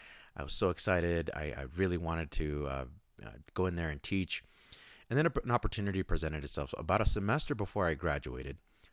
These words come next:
I had applied for the Clovis Community College, uh, Upward Bound position for academic coordinator.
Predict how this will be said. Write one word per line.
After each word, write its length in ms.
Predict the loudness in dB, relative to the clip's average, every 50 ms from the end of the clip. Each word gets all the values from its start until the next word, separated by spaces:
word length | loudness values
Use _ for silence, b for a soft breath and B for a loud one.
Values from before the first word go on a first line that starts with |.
| b b _
I 60 | -2 -2
had 80 | -2
applied 380 | -2 -2 0 0 0 0 0 -2
for 160 | -2 -2 -2
the 220 | 0 0 -2 -2 -2
Clovis 360 | -4 -2 -2 -2 0 -2 -4
Community 420 | -4 -4 -4 -4 -4 -4 -4 -4
College, 640 | -6 -4 -2 -2 -2 0 0 -2 -4 -4 -8 -12 -14 B B B B B B B B B -8
uh, 80 | -6 -4
Upward 280 | -4 0 2 2 2 4
Bound 260 | 2 -2 -2 -2 -2
position 500 | -2 -2 -2 -4 -4 -4 -4 -6 -6 -8
for 280 | -6 -4 -2 -2 -2 0
academic 520 | -2 -2 -4 -2 -2 -2 -2 -2 -4 -6 _
coordinator. 600 | -6 -4 -4 -4 -4 -4 -8 -10 -10 -10 -12